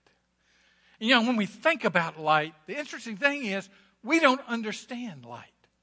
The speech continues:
Oh, we think we kinda got a knowledge of it, but we don't. In fact, those who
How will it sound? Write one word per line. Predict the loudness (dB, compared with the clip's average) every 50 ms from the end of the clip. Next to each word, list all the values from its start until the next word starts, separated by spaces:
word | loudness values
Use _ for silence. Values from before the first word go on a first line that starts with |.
| _ _ _ _ _ _ _ _ _ _ _ _ _ _ _ _ _ _ -4
Oh, | -2 2
we | 2 2 2
think | 0 -2 2 2 2 2 2 -2
we | -10
kinda | -10 -6 -4 -4 -4 -2 0
got | 4 4 4 4
a | 4
knowledge | 2 4 4 4 4 2 -6 -8
of | -8 -8 -8
it, | -8 -4
but | -2 -2 -2
we | -2 -4 -12
don't. | -10 -8 -6 -6 -6 -8 -10 -16
In | -20 _ _ _ _ _ _ _ _
fact, | 4 4 4 4 2 2
those | 4 4 4 4 0 -6 -6
who | -8 -8 -10 -10